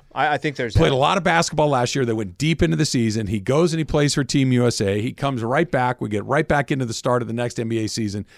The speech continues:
Speaker 2: I think dude's just gassed a little bit.
Speaker 1: Preseason, they were only using him for fifty percent of the games. Why would they need a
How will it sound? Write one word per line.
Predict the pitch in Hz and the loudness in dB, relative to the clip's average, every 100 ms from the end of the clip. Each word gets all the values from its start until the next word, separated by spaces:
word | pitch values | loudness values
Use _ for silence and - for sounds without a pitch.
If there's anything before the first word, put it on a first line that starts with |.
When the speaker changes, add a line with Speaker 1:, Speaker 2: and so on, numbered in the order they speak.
| - - | -18 0
Speaker 2:
I | |
think | 233 214 | 0 4
dude's | 170 185 - | 4 4 2
just | 165 139 - - - - - | -2 -2 -4 -18 -20 -20 -2
gassed | 139 180 202 - | 0 2 0 0
a | |
little | - 156 | 2 4
bit. | 156 | 4
Speaker 1:
Preseason, | - 156 123 131 | 2 2 2 2
they | 120 117 | 2 2
were | 117 | 2
only | 120 120 | 0 0
using | 113 113 110 | 0 0 -2
him | 107 | -4
for | - 98 | -6 -8
fifty | - 113 113 | -6 -6 -8
percent | - - 110 | -6 -4 -2
of | |
the | 104 | -4
games. | 101 101 101 - | -4 -4 -6 -4
Why | - 123 | 2 4
would | 123 | 4
they | 117 113 | 0 -2
need | 117 107 | -2 0
a | 101 | -2